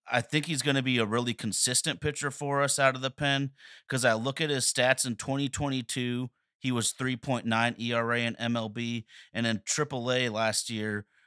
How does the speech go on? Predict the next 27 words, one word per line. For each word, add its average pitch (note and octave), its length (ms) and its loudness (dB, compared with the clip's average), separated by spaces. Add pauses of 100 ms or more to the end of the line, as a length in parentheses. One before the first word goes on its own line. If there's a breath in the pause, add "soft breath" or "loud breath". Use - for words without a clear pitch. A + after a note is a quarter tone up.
(160 soft breath)
three B2 400 -2
point A#2 440 -4
eight A2 280 0
nine. G2+ 440 -2 (260 loud breath)
So C3 220 2
of D#3 160 6
the D3 80 0
three C#3+ 360 -2
guys, C3 580 4
even B2 320 -2
though B2+ 500 0 (100)
he's A2+ 220 -4
got A#2+ 200 6
a G#2 60 0
way A2+ 240 -2
lesser A2+ 420 -2
contract A#2 600 0
than G#2+ 200 -4
Voth, A2+ 380 0 (340 loud breath)
I A#2 120 4
think B2+ 200 0
he A#2+ 100 -4
easily A2+ 560 -2
has A#2 260 2
the G#2 100 -6
best G#2+ 360 -2
chance A2 480 -4